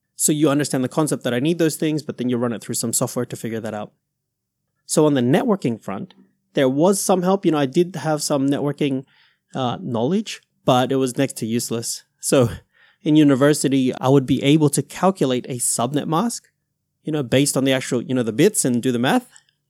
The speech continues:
But in reality, you don't need that. You just get a subnet calculator. The question is, what should you set and why should you set it? And what does it enable you to do? What's the key thing?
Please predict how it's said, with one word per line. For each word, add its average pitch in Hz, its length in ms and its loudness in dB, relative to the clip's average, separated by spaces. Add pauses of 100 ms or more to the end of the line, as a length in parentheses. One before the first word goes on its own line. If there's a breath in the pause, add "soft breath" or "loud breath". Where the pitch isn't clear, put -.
(380)
But - 200 4
in 147 140 6
reality, 143 440 4
you 135 140 2
don't 156 140 4
need 143 200 2
that. 113 100 -2
You 110 60 -8
just 120 160 -6
get 131 100 -2
a 127 40 -2
subnet 135 340 -2
calculator. 131 540 0
The 135 60 0
question 170 300 0
is, 147 100 -2 (300 loud breath)
what 175 180 2
should 196 240 2
you 165 80 4
set 123 240 0
and 123 160 -4
why 160 160 2
should 151 240 -4
you 135 100 -2
set 131 220 0
it? 117 160 -10 (340)
And 135 120 -2
what 165 200 4
does 170 120 4
it 156 80 2
enable 143 380 4
you 135 180 -2
to - 120 -4
do? 117 300 -2
What's 127 180 -6
the 135 100 -8
key 151 280 -8
thing? 120 340 -2